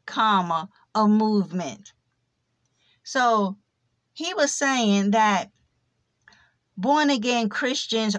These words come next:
are not a movement. Neither are they a sect. This is what some denominational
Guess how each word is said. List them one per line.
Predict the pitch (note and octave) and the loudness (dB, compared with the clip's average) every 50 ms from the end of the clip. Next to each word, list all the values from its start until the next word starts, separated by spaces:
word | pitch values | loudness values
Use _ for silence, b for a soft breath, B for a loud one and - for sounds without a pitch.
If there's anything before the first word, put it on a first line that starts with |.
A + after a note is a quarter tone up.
| - | -2
are | G#3 G#3 G3+ G3+ | 0 0 2 2
not | G3+ G3+ G#3 A3 A#3 A#3 G#3+ F3+ C#3+ - - - - - _ _ _ _ - | 4 2 2 2 2 2 2 0 -2 -4 -6 -12 -16 -16 _ _ _ _ -2
a | G#3 G3 F#3+ | 0 2 4
movement. | G3 G3+ G#3 A3 A3+ A3 G#3 F#3 D#3+ F3 F3+ E3 C3+ - - _ - _ _ _ _ _ _ b b b b b b b | 4 4 4 4 2 0 0 -2 -2 -6 -8 -8 -8 -12 -14 _ -20 _ _ _ _ _ _ b b b b b b b
Neither | - G#3 A#3+ B3 B3+ C4 C4+ C4 B3+ C4 | -4 0 2 2 2 2 0 0 0 0
are | C4 A3+ - A3 A3 G#3+ G#3+ G#3+ G#3 | 0 0 2 4 4 4 4 4 2
they | F#3+ A3+ A#3 A#3 A#3 A3+ A3 G#3+ A3 _ _ - | 2 2 4 4 4 4 2 0 -4 _ _ -6
a | - F#3 F#3 | -4 -4 -4
sect. | - - - - G#3+ F#3 - - _ _ _ - _ _ _ _ _ _ _ _ _ _ _ _ _ _ _ _ _ _ - | -4 -8 -6 -4 -4 -4 -4 -6 _ _ _ -20 _ _ _ _ _ _ _ _ _ _ _ _ _ _ _ _ _ _ -14
This | G3 F#3 C#4 D#4 E4 - - | -8 -4 -4 -4 -4 -4 -4
is | D4 C#4 A#3+ | -4 -4 -2
what | A3+ B3 B3+ B3+ A#3+ A3+ - | -2 0 0 0 0 0 -2
some | - - B3 B3 A#3 A3+ A3 A3 G#3 G#3 G3+ B B B _ | -4 -4 0 0 2 2 2 2 0 -2 -4 B B B _
denominational | - A3 A3+ A3+ A3+ A3+ A3+ A3+ A3+ A#3 A3+ A3+ A3 A3+ A3 G#3+ - - A3+ G#3+ G#3 G#3 G3+ G3+ G3+ G3+ F#3 b | 0 0 2 2 2 2 2 2 0 0 0 0 0 0 0 -2 -4 -4 -2 0 0 2 2 2 2 0 -2 b